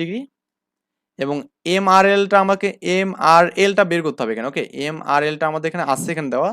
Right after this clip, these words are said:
এটা আমাদের কত দেওয়া আছে এখানে? এটা হচ্ছে পঞ্চান্ন ডিগ্রি দেওয়া আছে এখানে। আর আমাদের এই যে অ্যাঙ্গেল এনআরএম টা আমাকে বের করতে বলছে এখানে, ওকে?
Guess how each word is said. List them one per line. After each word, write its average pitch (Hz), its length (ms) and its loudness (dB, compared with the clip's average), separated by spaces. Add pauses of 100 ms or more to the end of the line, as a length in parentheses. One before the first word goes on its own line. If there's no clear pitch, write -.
(140)
এটা 143 140 -6
আমাদের 139 200 -6
কত 143 160 -6
দেওয়া 143 120 -2
আছে - 80 -16
এখানে? 190 160 -10
এটা 151 120 -6
হচ্ছে - 220 -12
পঞ্চান্ন 127 320 -6
ডিগ্রি 104 180 -12
দেওয়া 104 120 -8
আছে 101 120 -16
এখানে। 104 140 -16 (1400)
আর 123 120 -6
আমাদের 143 220 -2
এই 165 80 -4
যে 180 140 -4
অ্যাঙ্গেল 165 320 0 (340)
এনআরএম 165 1400 -2
টা 180 100 -6
আমাকে 170 200 -6
বের 120 140 -4
করতে 107 180 -8
বলছে 107 160 -12
এখানে, 107 200 -8
ওকে? 175 120 -4